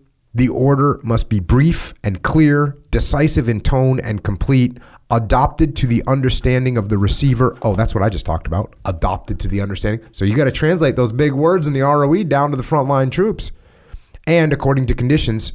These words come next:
his peculiarity. The commander must never fail to place himself in the position of the receiver. I talk about perspective all the time.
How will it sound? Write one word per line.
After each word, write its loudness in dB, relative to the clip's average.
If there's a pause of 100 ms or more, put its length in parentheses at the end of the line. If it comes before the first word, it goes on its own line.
his 0
peculiarity. -2 (680)
The -2
commander 2
must 0
never 2
fail 0
to -2
place 0
himself -2 (100)
in -6
the -6
position -2
of -8
the -6
receiver. -2 (420)
I -6
talk 0
about 0
perspective 0
all 2
the -4
time. -4